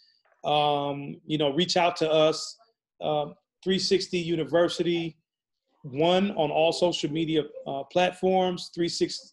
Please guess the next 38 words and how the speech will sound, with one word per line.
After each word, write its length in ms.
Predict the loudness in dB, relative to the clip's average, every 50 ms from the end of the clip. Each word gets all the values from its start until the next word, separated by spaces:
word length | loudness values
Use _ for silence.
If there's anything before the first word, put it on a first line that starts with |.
| -12
zero 400 | -4 0 2 4 4 6 6 6
U 320 | 4 2 0 -2 -2 -2 -4
P 260 | -4 -4 -2 -2 0 2
O 240 | 2 2 2 2 0
D 400 | 2 2 2 2 0 -4 -8 -12 -20 -20 _ _ -2
at 200 | -2 -2 -2 -4 -6
gmail 460 | -4 -4 -2 -2 -2 0 0 2 2
dot 180 | 2 0 0 -2 0
com. 280 | 2 4 4 4 4 2
That's 140 | -2 -4
the 80 | -6 -8
Gmail, 560 | -6 -4 -4 -4 -2 -2 0 0 0 0 -2 -6 -12 _ _ _ _ _ _ -6
uh, 40 | -4
our 280 | -2 0 0 0 0 2
email 340 | 2 2 2 2 2 2 2
address 340 | 2 2 2 2 2 2
where 100 | 0 -2
you 100 | -2 -2
can 100 | -4 -6
send 260 | -4 -2 -2 0 0 0
us 200 | 0 -2 -4 -8 -12 _ _ _ _ _ _ -4
any 160 | -4 -2 -2
show, 520 | -2 -2 2 4 4 6 6 4 2 2 0
um, 560 | 0 0 2 2 0 0 -2 -2 -6 -8 -12 _ _ _ _ _ _ _ _ -12 -6 -4
uh, 240 | -2 -2 -2 -2 -4
any, 220 | -6 -6 -6 -6
you 160 | -6 -6 -6
know, 300 | -4 -2 -2 -2 -4 -6 -12 _ _ -6
if 100 | -2 2
you 60 | 4
would 60 | 4
like 140 | 4 2 2
to 80 | -2
see 400 | -4 -2 -2 0 0 0 0 0
or 160 | 0 2 2 2
hear 340 | 4 6 6 6 6 4 2
any, 560 | 0 0 0 0 0 -2 -2 -4 -6 -10 -12 -12
any, 140 | -12 -14